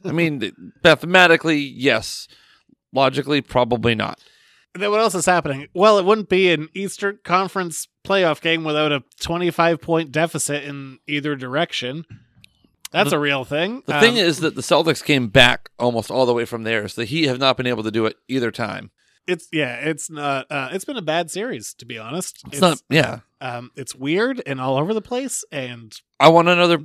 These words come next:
Speaker 1: Cel-, I want a Celtics blowout tonight. Give me a Celtics blowout tonight, and the series will be over. I said all
Speaker 2: Maybe.
Speaker 1: along, I said the Celtics were gonna lose game one, but win the series in six.
Speaker 2: That's what I said. Don't copy me.
Speaker 1: I also said that. I have a, I have a bus full of track kids that would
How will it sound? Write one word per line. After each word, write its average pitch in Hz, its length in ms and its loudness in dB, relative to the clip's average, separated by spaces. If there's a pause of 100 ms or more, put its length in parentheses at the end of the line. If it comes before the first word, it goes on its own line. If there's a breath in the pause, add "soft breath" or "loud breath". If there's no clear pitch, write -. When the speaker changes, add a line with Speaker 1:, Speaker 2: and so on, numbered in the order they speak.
(160)
Speaker 1:
Cel-, 160 260 4
I 143 60 4
want 160 140 4
a 143 40 2
Celtics 156 400 2
blowout 127 300 6
tonight. 101 240 -4
Give 131 140 -2
me 143 60 -2
a 135 60 4
Celtics 135 380 2
blowout 113 300 6
tonight, 98 320 -6
and - 100 -12
the 98 60 -6
series 120 240 0
will 104 80 -2
be 104 80 0
over. 92 340 -8 (140)
I 123 140 4
said 170 220 4
all 165 120 10
Speaker 2:
Maybe. 151 100 8
Speaker 1:
along, 143 340 4 (280)
I 123 100 2
said 135 200 2
the 123 60 0
Celtics 147 400 2
were 135 60 -2
gonna 135 140 2
lose 135 220 2
game 143 240 0
one, 139 180 2
but 127 160 -2
win 131 160 0
the 131 80 -4
series 135 320 -2
in 127 100 -10
six. - 480 -10 (160)
Speaker 2:
That's - 180 -10
what 220 160 -6
I 151 160 -8
said. 98 340 -12
Don't 208 220 -10
copy - 300 -20
me. - 80 -20
Speaker 1:
I 120 100 2
also 117 260 0
said 107 220 0
that. 101 260 -6
I 98 160 -6
have 104 120 -2
a, 101 100 -6 (160)
I 104 120 -2
have 104 140 0
a 104 60 0
bus 120 240 0
full 123 180 2
of 113 80 4
track 107 280 2
kids - 240 -10
that 90 160 -6
would 101 180 -6